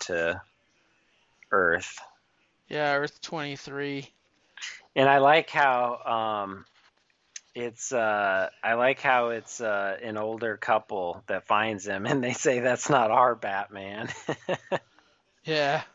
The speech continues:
Speaker 1: Um, you know, 'cause, so that, that must be the equivalent of, like, Ma and Pa Kent, but they're, they're, uh,
Speaker 2: Yeah.
Speaker 1: I,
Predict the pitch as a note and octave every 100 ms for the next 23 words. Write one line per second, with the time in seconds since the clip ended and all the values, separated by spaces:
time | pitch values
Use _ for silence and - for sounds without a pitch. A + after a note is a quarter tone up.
0 | - D3+ D#3+ D#3+ E3 D#3 D3+ D3+ - D3+
1 | C3 - D3 C3+ D3 D3+ C#3 D3 C#3+ C#3
2 | - - C3+ B2+ B2+ B2 - - - _
3 | B2 B2 - D3 D3 C3+ B2+ A2+ A2+ G#2+
4 | A2+ A2 G#2+ G#2 - A#2+ G#2+ G#2+ G2+ G#2+
5 | F#2+ - B2+ A2 F#2 F#2 - F2+ F#2 F2+
6 | - - F2+ F2 F2 E2 E2 E2 E3+ D#3+
7 | D3+ D3 D3 - _ _ _